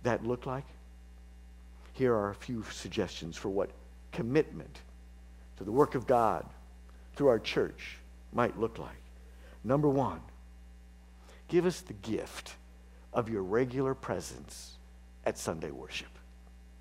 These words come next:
because that's where it all begins. We can't be a community if we're not together.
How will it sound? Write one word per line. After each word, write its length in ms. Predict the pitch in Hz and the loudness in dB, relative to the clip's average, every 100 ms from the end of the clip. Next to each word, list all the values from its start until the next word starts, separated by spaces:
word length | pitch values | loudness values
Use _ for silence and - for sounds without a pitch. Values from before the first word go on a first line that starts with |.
| - - - - - - | -20 -20 -20 -20 -20 -16
because 240 | - 147 - | -6 -4 -4
that's 240 | 147 - | -6 -2
where 120 | 131 | -2
it 100 | 117 | -2
all 220 | - 113 | 0 0
begins. 640 | 110 113 120 110 - - - - - - - - - - - | 0 -6 -6 -6 -8 -8 -8 -12 -18 -18 -18 -20 -20 -20 -6
We 100 | - | -4
can't 260 | - 127 87 | -2 -2 0
be 120 | 110 | 0
a 40 | |
community 580 | 92 87 147 104 85 127 - - - - - - - - | 0 0 2 2 0 -4 -8 -18 -20 -20 -20 -20 -18 -6
if 160 | 139 - | -4 -2
we're 80 | 110 | -4
not 180 | 104 | -4
together. 400 | - 95 101 - | -6 -4 -4 -4